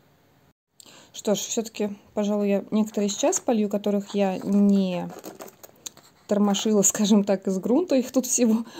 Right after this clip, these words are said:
получилось три штуки. Адрамискус, э, седум и вот эта вот красулка гибридная. Ей как раз вот прям очень надо бы попить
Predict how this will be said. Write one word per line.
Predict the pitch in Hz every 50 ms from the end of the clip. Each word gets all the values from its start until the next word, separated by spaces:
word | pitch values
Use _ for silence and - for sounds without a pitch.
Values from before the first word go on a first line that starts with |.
| 277 -
получилось | - 240 240 226 247 226 220 220 220
три | - - 220
штуки. | 214 - - 269 302 285 -
Адрамискус, | 240 208 190 202 208 208 220 262 339 - - - 302 294 285 - - - - _ - - - - - - - - _ - -
э, | 202 208 208 208 208 202 202 202 202 202 - -
седум | - - - 240 262 240 233 277 277 254 240 - -
и | 208 220 226 233 240 247 254
вот | 240 220 226 220
эта | 214 226 220
вот | 220 220
красулка | - - 190 185 185 - 196 190 190 190 180
гибридная. | - 190 185 185 180 180 175 180 170 170 175
Ей | 175 185 208 214
как | - 202 202 208
раз | 214 240 233 -
вот | 196 196 - - _ _ _ _ -
прям | 196 190 185 190 185
очень | - 202 196 - 190 180
надо | 180 175 175 175 175
бы | 180 170
попить | - 180 175 - 247 254 - - -